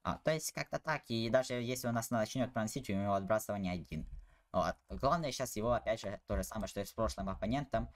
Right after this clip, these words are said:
а, забатить на шипы. И тогда уже все будет легко для нас. Так, пытаемся, опять же, а, он, он сразу же за-, за-, завязал шипы, что для него, естественно, будет в дальнейшем плохо.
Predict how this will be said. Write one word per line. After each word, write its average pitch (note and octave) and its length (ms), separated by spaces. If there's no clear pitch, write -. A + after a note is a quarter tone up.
а, A2+ 380
забатить A#2 420
на F#2 100
шипы. - 320
И - 100
тогда A2+ 380
уже F#2+ 300
все - 160
будет F#2 360
легко F2 420
для E2 120
нас. - 300
Так, - 180
пытаемся, G2+ 500
опять F#2+ 220
же, G2 160
а, F#2+ 240
он, F#2+ 140
он C3 120
сразу E3 280
же - 20
за-, A2 260
за-, A2+ 240
завязал A2 340
шипы, - 280
что - 180
для F#2+ 140
него, F#2 220
естественно, - 400
будет F#3 220
в - 40
дальнейшем F2+ 360
плохо. F2+ 460